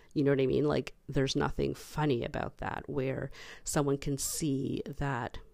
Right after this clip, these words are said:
you know, um, we don't deserve violence against us, that we, you know, deserve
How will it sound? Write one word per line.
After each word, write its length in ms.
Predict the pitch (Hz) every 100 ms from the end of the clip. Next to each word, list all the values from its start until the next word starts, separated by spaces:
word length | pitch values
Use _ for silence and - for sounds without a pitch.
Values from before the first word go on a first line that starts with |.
| - -
you 100 | 135
know, 360 | 117 - 147 - - - - _ -
um, 520 | 151 123 - - 139 - - - _ - - _ -
we 680 | 170 151 151 139 143 143 143 - - - - - - - _ - _ - - _ - -
don't 340 | 147 147 135 - - _ _ - - - -
deserve 540 | 139 143 - 131 131 -
violence 640 | 143 123 131 151 151 156 156
against 500 | 143 147 147 - 151
us, 380 | 139 139 - -
that 240 | 117 135
we, 580 | 147 139 143 139 135 139 - - - -
you 160 | - 143
know, 460 | 135 123 120 - - - - _ _ - _ _ _ _ _ _ _ _ _ _ _ -
deserve 500 | 147 147 143 135 135